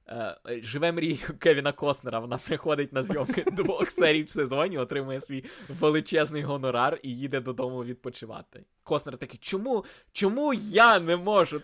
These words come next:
Speaker 1: так? Чому мене змушують грати в кожній серії цього стримінгу Єлоустоуну?» і так далі.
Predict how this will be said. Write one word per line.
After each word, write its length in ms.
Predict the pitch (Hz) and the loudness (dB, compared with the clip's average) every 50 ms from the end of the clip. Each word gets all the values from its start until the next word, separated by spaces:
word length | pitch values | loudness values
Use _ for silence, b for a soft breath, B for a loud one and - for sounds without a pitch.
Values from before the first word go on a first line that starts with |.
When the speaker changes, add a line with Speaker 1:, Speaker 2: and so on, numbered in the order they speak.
| - _ | -6 _
Speaker 1:
так? 280 | - 214 208 180 156 - | 6 8 8 8 6 2
Чому 180 | - 175 160 170 | -4 -8 -8 -6
мене 180 | 180 180 180 160 | -2 -2 -2 -2
змушують 800 | - - 135 139 165 185 196 180 - - - 120 110 - 117 - | -2 -6 -10 -8 -6 -4 -2 -2 -4 -4 -8 -10 -10 -10 -12 -4
грати 400 | 127 139 151 170 151 - - 104 | 4 6 8 8 8 6 -2 -12
в 60 | - | -16
кожній 360 | _ - 151 156 165 190 185 | _ -12 -12 -10 -8 -8 -8
серії 640 | - - - - - 139 143 151 139 120 120 117 120 | -8 -8 -8 -4 0 2 4 4 4 2 0 -8 -12
цього 240 | - - 135 139 139 | -12 -10 -10 -10 -10
стримінгу 680 | - - - - 175 185 180 175 156 143 139 143 143 135 170 B B B B | -12 -14 -10 -8 -6 -6 -6 -8 -8 -8 -6 -8 -8 -8 -10 B B B B
Єлоустоуну?» 1120 | 131 143 170 175 170 165 160 - - - _ _ - 147 160 165 147 131 123 113 117 123 | 4 6 6 8 8 6 4 0 -8 -12 _ _ 4 8 8 8 8 6 2 -2 -6 -10
і 80 | 131 131 | -12 -8
так 200 | - 143 131 165 | -8 -8 -8 -6
далі. 300 | - 104 107 107 107 | -8 -8 -8 -10 -12